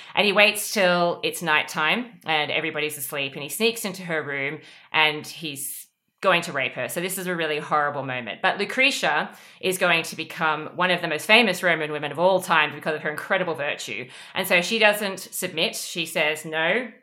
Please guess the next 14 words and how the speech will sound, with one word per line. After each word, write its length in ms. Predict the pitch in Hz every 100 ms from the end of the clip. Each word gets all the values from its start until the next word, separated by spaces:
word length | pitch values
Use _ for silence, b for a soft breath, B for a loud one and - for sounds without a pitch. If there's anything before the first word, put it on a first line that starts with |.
| _
absolutely 460 | 202 196 190 180 165
not. 240 | 165 170
Hands 360 | - 185 185 185
off. 220 | 160 160
This 160 | 170 170
is 100 | 156
just 220 | 165 -
for 80 | 165
my 160 | 151
husband. 400 | 160 151 - 151
Thank 180 | 147 139
you 60 | 135
very 160 | 147
much." 340 | 139 160 -